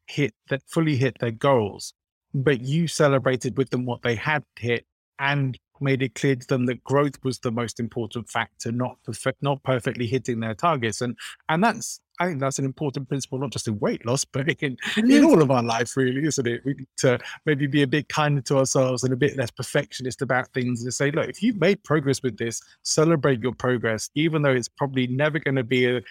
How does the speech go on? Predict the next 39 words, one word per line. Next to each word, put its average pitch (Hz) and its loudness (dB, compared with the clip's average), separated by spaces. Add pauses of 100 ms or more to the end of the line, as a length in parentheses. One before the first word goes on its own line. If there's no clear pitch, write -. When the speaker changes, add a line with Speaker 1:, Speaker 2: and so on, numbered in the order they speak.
(140)
Speaker 1:
quite 156 -2
as 127 -6
fast 135 2
or 131 2
as 123 -4
far 127 2
as 135 0
you 147 -2
want 131 -6
it 131 -6
to 123 -18
be." 110 -2 (840)
Speaker 2:
Well, 320 2
yeah, 311 4
because 254 -4
we 262 2
have 277 0
to 240 -4
go 233 2
at 220 -2
the 202 -2
rate 214 -2
that 196 -8
we 180 -6
can 180 -6
go. 214 -6 (800)
You 208 2
know, 214 2
I'm 269 4
only 285 4
five-foot-three. - -4 (100)
I 233 2
have 240 2
short - -4
legs. - -8 (140)
My 226 0
l-, 208 -4
legs 180 -4
are, 151 -2